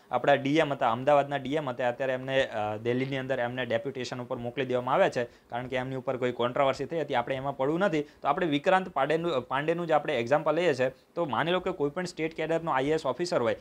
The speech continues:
ગુજરાત કેડરનો આઈ એ એસ ઓફિસર હોય, હવે આ ગુજરાત કેડરના આઈ એ એસ ઓફિસરે પોતાની પોસ્ટ ઉપરથી રેઝિગ્નેશન આપવું છે, રાજીનામું આપવું છે, તો એ શું કરશે? પોતાનું રાજીનામું, અ, કોને આપશે? તો ગુજરાતના જે ચીફ સેક્રેટરી હોય, ચીફ સેક્રેટરી એટલે ગુજરાતની અંદર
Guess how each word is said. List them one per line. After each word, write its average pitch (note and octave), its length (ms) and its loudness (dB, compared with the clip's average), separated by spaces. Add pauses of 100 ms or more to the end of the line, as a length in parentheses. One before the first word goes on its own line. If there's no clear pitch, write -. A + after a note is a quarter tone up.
(140)
ગુજરાત C3 340 2
કેડરનો D3+ 320 0
આઈ C#3 140 0
એ D#3+ 60 0
એસ D#3 120 -2
ઓફિસર D3+ 360 -4
હોય, G#2+ 100 -2
હવે C3+ 180 0
આ E3+ 60 4
ગુજરાત D3+ 340 -2
કેડરના E3 340 -4
આઈ C3 100 2
એ D3+ 100 -2
એસ D#3 120 -6
ઓફિસરે D3+ 340 -6
પોતાની D3 340 -4
પોસ્ટ C#3+ 260 -6
ઉપરથી D3 280 -4
રેઝિગ્નેશન D3 540 0
આપવું D#3 240 -2
છે, E3+ 100 -4
રાજીનામું D3 600 0
આપવું F3 200 -2
છે, B2 140 0
તો - 320 -10
એ F#3+ 120 4
શું G#3 180 -2
કરશે? F3+ 200 -2
પોતાનું E3 400 -2
રાજીનામું, E3 560 0
અ, C3+ 100 0
કોને D#3 260 0
આપશે? E3 200 -4
તો E3+ 120 -4
ગુજરાતના D3+ 500 0
જે E3+ 160 -2
ચીફ F3+ 260 -6
સેક્રેટરી D#3 560 0
હોય, A#2 120 2
ચીફ D#3+ 240 -6
સેક્રેટરી D#3 500 0
એટલે D3+ 200 0
ગુજરાતની C#3+ 520 2
અંદર D3+ 260 4